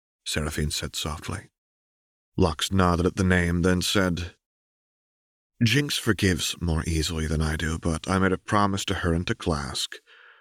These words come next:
that I'd let what happened with you and your parents go. So in the spirit of that," she paused.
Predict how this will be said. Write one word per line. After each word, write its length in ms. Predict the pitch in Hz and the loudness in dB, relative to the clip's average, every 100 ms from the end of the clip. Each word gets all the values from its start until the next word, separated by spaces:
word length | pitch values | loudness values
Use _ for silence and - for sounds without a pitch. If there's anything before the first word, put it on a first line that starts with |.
| _ _ _ _ _ | _ _ _ _ _
that 120 | 98 90 | 0 2
I'd 120 | 85 | 4
let 180 | 85 65 | 2 0
what 120 | 82 | 0
happened 380 | - 78 - 85 | 0 -2 -4 -6
with 180 | 82 85 | -2 0
you 100 | 78 | 2
and 80 | |
your 120 | 78 - | 0 -2
parents 300 | 76 80 - | -6 -6 -8
go. 260 | 82 78 | -10 -10
So 240 | - - 82 | -8 -6 -4
in 60 | |
the 80 | 92 | -2
spirit 300 | - 117 110 | 0 2 2
of 100 | 107 | 4
that," 560 | 107 92 95 - - - _ _ _ _ _ _ | 2 0 -2 -12 -18 -18 _ _ _ _ _ _
she 140 | - - | -16 -14
paused. 600 | - 80 55 - - | -4 -4 -4 -8 -12